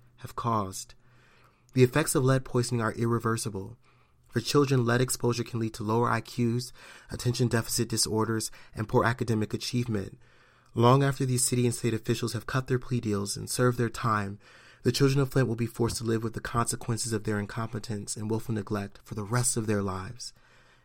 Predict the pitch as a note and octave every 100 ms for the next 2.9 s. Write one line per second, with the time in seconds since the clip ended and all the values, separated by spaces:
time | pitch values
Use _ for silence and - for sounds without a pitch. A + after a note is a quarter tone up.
0 | - A2 B2 D3+ - A#2 G#2 G2 - -
1 | - - - _ - _ _ A2 A#2 A#2+
2 | A2+ G2 G2 F#2 - B2 - -